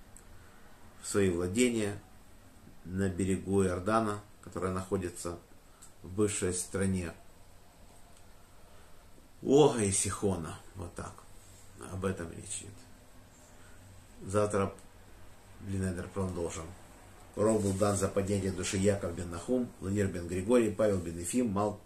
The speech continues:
Хая Малка бат Йосиф, Мирата бат Авраам, Роза бат Михаэль, памяти Ури бен Ханритон, Мендель бен Мендель,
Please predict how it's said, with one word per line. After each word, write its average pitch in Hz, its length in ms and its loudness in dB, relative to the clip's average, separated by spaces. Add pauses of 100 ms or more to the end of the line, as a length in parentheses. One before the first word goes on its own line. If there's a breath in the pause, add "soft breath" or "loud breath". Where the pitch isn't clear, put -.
(180)
Хая 110 200 2
Малка 98 320 0
бат 85 180 -8
Йосиф, 139 340 2 (260 loud breath)
Мирата 90 460 0 (100)
бат 92 280 -2
Авраам, 107 540 2 (260 loud breath)
Роза 101 360 2
бат 87 200 -4
Михаэль, 113 480 4 (240 loud breath)
памяти 113 340 4
Ури 107 240 2
бен 95 140 2
Ханритон, 95 720 2
Мендель 95 300 2
бен 90 220 -4
Мендель, 110 340 2